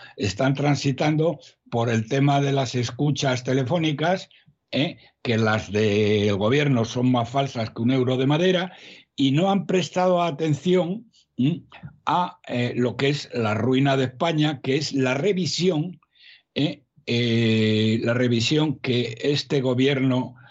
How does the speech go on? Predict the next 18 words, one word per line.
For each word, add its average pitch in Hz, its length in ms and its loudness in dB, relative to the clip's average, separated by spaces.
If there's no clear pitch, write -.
de 107 240 0
canallas, 139 920 0
traidores, 135 840 0
mentirosos, 123 1120 -2
eh, 120 760 0
eh, 113 1200 2
ha 147 200 2
enviado 135 680 2
a 120 80 -2
Bruselas 151 720 0
porque 123 280 -2
era 127 140 0
preceptivo, 117 680 -2
¿m? 135 240 0
que 135 140 0
es 147 160 -2
la 123 160 0
revisión 123 720 0